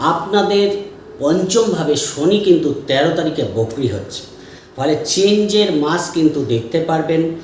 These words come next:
কোন কোন দিক থেকে চেঞ্জ আসছে এই নিয়ে আলোচনা করব। কারণ একদিকে তো আপনাদের রাশির অধিপতি মঙ্গল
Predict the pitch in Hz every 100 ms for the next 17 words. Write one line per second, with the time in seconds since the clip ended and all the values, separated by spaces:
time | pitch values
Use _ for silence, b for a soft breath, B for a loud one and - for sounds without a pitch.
0 | B B - 208 233 226 220 208 185 185
1 | - 180 180 180 165 170 156 156 - -
2 | 170 - - 147 165 156 - 131 147 170
3 | 170 170 170 160 180 180 - - - -
4 | - - - - - - - - - 151
5 | 165 185 196 - 143 147 170 165 160 170
6 | 175 175 - 147 147 160 165 170 165 -
7 | B B B 120 123 123 - 180 170 165
8 | 160 165 160 147 139 151 156 165